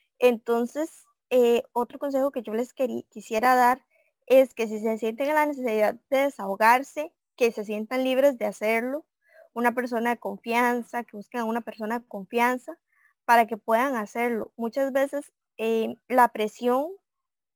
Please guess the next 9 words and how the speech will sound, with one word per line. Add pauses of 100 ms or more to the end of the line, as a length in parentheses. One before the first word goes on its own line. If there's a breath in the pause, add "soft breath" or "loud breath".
(300)
también
nos
afecta. (840)
Eh,
en
algunos
casos, (120)
eh,
los,